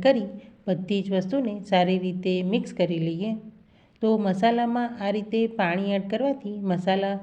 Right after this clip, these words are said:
સારી રીતે ફૂલી જાય છે અને તેને સોતે કરતી વખતે તે જરા પણ વળતા નથી. તો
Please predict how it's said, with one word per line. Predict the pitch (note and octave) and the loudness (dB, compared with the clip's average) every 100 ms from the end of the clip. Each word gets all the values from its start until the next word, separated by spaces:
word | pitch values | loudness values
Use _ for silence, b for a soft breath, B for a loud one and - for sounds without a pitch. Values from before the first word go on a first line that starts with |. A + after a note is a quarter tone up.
| B B | B B
સારી | - F#3 F#3+ | -2 0 2
રીતે | F#3+ F#3+ G3+ | 0 0 -2
ફૂલી | G3 F#3 A3 B3+ | -4 -2 0 2
જાય | F3+ E3+ | 0 0
છે | F#3+ A#3 B B - | -2 -6 B B -2
અને | G3 G#3 G#3 | -2 0 -2
તેને | G3+ G3+ G#3 G3+ | -2 -2 -4 -6
સોતે | G3+ E3+ E3 G#3+ | -4 -6 -2 -2
કરતી | G#3+ G3 G#3 | -2 -2 -2
વખતે | G3 F#3+ C4 C4 G#3 - | -2 0 -2 -2 -8 -4
તે | G3+ | -4
જરા | F#3+ F3+ F3+ F3+ | 0 2 2 -2
પણ | F#3+ F#3+ | -2 0
વળતા | F3 E3 A#3 | 0 2 2
નથી. | A#3 E3+ F3+ A3 - - b b b b | 4 0 -2 -6 -8 -14 b b b b
તો | G3 | -2